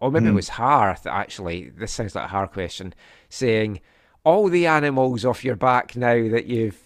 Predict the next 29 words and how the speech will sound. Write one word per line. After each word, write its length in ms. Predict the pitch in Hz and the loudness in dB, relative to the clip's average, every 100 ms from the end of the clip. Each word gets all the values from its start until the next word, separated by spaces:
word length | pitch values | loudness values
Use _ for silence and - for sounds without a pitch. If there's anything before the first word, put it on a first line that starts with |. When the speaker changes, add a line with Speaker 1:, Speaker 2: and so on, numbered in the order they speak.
| - | -12
Speaker 1:
you've 300 | 117 110 - | -6 -6 -2
got 240 | 120 104 | -2 -2
this 180 | 110 - | -6 -4
goal," 360 | 113 110 101 - _ - | -2 0 -2 -6 _ -6
'cause 100 | 120 | -4
apparently 460 | 123 156 190 185 | 0 2 2 2
she's 200 | - 160 | 0 -2
been 160 | - 123 | -2 -6
constantly 540 | - 123 110 135 101 | -4 -4 -4 -6 -4
asking 360 | 104 113 - 117 | -4 -4 -4 -6
him 180 | 117 110 | -4 -4
about 260 | 101 110 | -4 -4
goal 240 | 110 110 120 | -4 -4 -4
scoring, 540 | - 139 156 180 156 - _ _ _ - | -6 -6 -4 -6 -10 -16 _ _ _ -2
and 220 | 127 120 | -2 -2
she's 220 | - 120 | -6 -6
starting 420 | - 131 147 175 | -6 -6 -6 -8
to 140 | 170 156 | -8 -4
get 240 | 156 - | -4 -4
the 60 | 123 | -8
sense 380 | - 123 113 - | -2 -2 -2 -6
that 160 | 120 | -6
it's 160 | 98 - | -6 -10
pissing 340 | - 117 120 | -10 -8 -8
him 160 | 101 104 | -6 -2
off 320 | 104 107 - | -2 -2 -4
<laughs> 180 | 123 - | -6 4
now. 120 | 151 - - - _ _ _ _ _ _ _ | 4 4 -6 -18 _ _ _ _ _ _ _
Speaker 2:
W-, 200 | 107 117 | 0 0